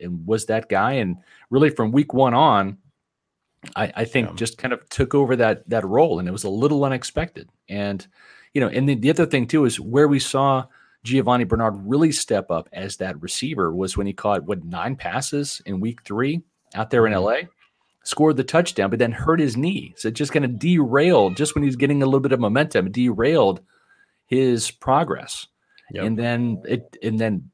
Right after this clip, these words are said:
Speaker 1: that opportunity, right, opened up. And just, what, two weeks later against the Eagles, or I guess three weeks later against the Eagles,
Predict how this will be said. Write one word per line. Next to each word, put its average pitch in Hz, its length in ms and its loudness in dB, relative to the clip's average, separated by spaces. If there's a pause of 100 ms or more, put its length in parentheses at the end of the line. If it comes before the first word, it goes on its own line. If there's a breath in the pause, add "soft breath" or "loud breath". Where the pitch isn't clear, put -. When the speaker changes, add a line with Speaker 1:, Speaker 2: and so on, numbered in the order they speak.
Speaker 1:
that 92 180 -4
opportunity, 127 640 -2 (360)
right, 104 320 0
opened 104 340 -2
up. 131 180 0
And 87 180 -4 (340 soft breath)
just, 107 220 -10
what, 98 220 -4
two 131 120 -6
weeks 135 280 -2
later 117 400 2 (460)
against 110 360 -2
the - 160 -6
Eagles, 95 320 0
or 95 80 0
I 92 60 -2
guess 92 120 -10
three 143 200 -4
weeks 120 200 -6
later 90 140 -2
against 92 280 -6
the 120 100 -6
Eagles, 92 340 -6